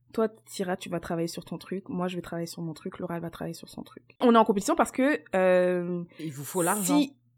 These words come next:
Speaker 1: Ouais, il nous faut l'argent. Donc, on se déteste pas. C'est juste que on a le même but et sauf qu'il y en a une seulement qui peut, qui peut y arriver. À la base, toi, t'aimes aussi les plantes et t'aimes aussi la, euh, l'art et moi, j'aime aussi. Tu vois, on aime tous les intérêts des autres, on les aime.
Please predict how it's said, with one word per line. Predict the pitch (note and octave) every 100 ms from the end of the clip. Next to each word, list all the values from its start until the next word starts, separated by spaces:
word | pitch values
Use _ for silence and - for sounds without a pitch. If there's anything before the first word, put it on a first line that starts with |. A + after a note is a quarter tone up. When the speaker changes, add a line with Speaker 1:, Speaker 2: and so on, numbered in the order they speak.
| _ -
Speaker 1:
Ouais, | A3 A3 G3+
il |
nous | G#3
faut | G3+
l'argent. | A3 F3+ E3+ D#3 - _ _ _
Donc, | E3+ G3+
on | G#3+
se | G#3
déteste | G3 G#3 G3+ B3
pas. | B3 C4+
C'est | -
juste | F#3+ C4+
que | - A#3 C#4+
on | A3+ F3+ F3+
a |
le | F3+
même | F#3 G3+
but | F3 B3 -
et |
sauf | F#3+ G#3+ -
qu'il | D#4
y | F3+
en |
a | F3 -
une | A3
seulement | G#3+ F#3 G#3+
qui | -
peut, | - F#3 F3+
qui | -
peut | -
y | F#3+
arriver. | F#3 E3+ - - _ - - - - -
À | A3
la | G#3
base, | G3 G#4+ A#3+ - _ _
toi, | - C4+
t'aimes | C4+ F#3+
aussi | F3+ -
les | F3+
plantes | E3 G#3+ A#3+ C4+ - _ _
et | F#3
t'aimes | E3+ F3+
aussi | F3 F3+ -
la, | F3+ E3 -
euh, | E3+ E3 D#3+ D#3+
l'art | E3+ F3 G3 A#3 G3
et |
moi, | E3 F3+ G3+
j'aime | F3
aussi. | E3 -
Tu | C3
vois, | G3+ G#3+
on | G#3 A3+
aime | A#3+ A#3 _
tous | - E4 C#4+
les | A3 G#3+
intérêts | - A3
des | G#3 F#3
autres, | A#3 -
on | F#3
les | F3 E3
aime. | D#3